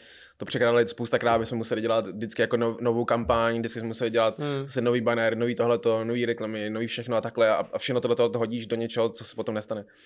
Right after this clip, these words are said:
Speaker 1: My jsme měli, vlastně my jsme největší kampaň, co jsme, co jsme pro ní dělali, tak nikdo neviděl, protože nikdo nesměl ven. <laughs>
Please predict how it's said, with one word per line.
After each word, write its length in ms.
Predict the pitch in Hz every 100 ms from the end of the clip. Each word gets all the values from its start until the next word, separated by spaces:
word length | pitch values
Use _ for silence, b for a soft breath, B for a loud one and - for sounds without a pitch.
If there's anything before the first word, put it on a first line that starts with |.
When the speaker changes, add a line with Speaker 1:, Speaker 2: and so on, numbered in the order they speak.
| B B B B
Speaker 1:
My 80 | 101
jsme 120 | 117
měli, 220 | 117 113
vlastně 280 | 107 113 127
my 80 | 117
jsme 140 | 123 113
největší 720 | 107 127 131 135 - 131 127
kampaň, 340 | 127 123 127
co 60 | -
jsme, 220 | 131 123
co 120 | -
jsme 80 | 127
pro 120 | 127
ní 120 | 127
dělali, 520 | 120 117 117 127 139 - -
tak 140 | -
nikdo 220 | 123 120
neviděl, 340 | 117 117 113 110
protože 260 | 107 107
nikdo 180 | 110 113
nesměl 240 | 113 117
ven. 240 | 110 104
<laughs> 60 | 107